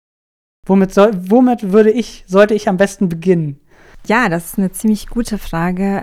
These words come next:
Speaker 2: vor allen Dingen für Menschen, die noch nie geschrieben haben. Das ist natürlich aus meiner Perspektive, die immer schon geschrieben hat, ein bisschen schwierig. Aber im Grunde genommen ist es ja tatsächlich so, dass man aus allem eine Geschichte machen kann.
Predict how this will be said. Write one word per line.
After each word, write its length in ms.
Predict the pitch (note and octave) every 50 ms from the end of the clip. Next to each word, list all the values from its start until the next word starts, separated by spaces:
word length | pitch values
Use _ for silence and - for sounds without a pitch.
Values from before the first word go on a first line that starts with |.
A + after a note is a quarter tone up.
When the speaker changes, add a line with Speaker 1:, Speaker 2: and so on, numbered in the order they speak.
| - -
Speaker 2:
vor 100 | - -
allen 200 | - F3+ F#3 F#3+
Dingen 180 | F#3+ F#3 F#3+ F3+
für 220 | - - F#3+ F3
Menschen, 440 | F3 F3 F3 F3+ F3 - - F#3 F3
die 140 | E3+ F3 E3
noch 240 | E3 D#3+ - -
nie 180 | G3 G3 G#3 G#3
geschrieben 580 | G3+ G3+ - - - G3 G3 G3 G3 G3 F#3 F#3
haben. 440 | F#3+ F#3+ F#3 F#3+ F#3+ F#3 F#3+ G3 - _ _ _ - -
Das 120 | F3+ F#3
ist 80 | - G3+
natürlich 460 | F#3+ - - G3 G3 G3 F#3+ - - _ _ _ _ _
aus 240 | - F3 F3 - -
meiner 240 | G3 F#3 G3 G#3+ A3
Perspektive, 720 | - - F#3 - - - E3+ - - - F#3 F#3+ G3+ G3+
die 120 | F#3 F3 -
immer 300 | - G#3 A#3 A#3+ G#3+ F#3+
schon 240 | - - F3 E3 E3+
geschrieben 420 | E3+ - - - - - - A#3+
hat, 160 | B3 C4 -
ein 140 | - - -
bisschen 300 | - A3 - - C4 B3+
schwierig. 520 | - - - - A#3 A3+ G#3 G3 - -
Aber 140 | F3 F3 F#3
im 140 | F#3 F#3 F#3+
Grunde 280 | - G3+ A3+ A#3 A#3+ A3+
genommen 440 | A3 G#3+ G#3 G#3 G#3 G#3+ G#3+ G#3+
ist 180 | - G3 G3 -
es 160 | G3+ - -
ja 300 | - F#3 F3+ F3+ F3+ F3+
tatsächlich 480 | F3+ - F#3 - - G3+ G3 G3 F#3+ -
so, 160 | - F#3+ F#3
dass 200 | F3+ F3+ - -
man 140 | F3+ E3+ E3
aus 200 | D#3+ E3 - - - -
allem 440 | - F3 F#3+ G#3 A3 A3+ A#3 A#3 A3+
eine 120 | G#3+ G3
Geschichte 440 | F3+ - G3 - G3 G#3 - - A#3+
machen 300 | A#3+ B3 A#3+ - - A#3
kann. 400 | - - A#3+ A3+ A3+ A#3 A#3 A3+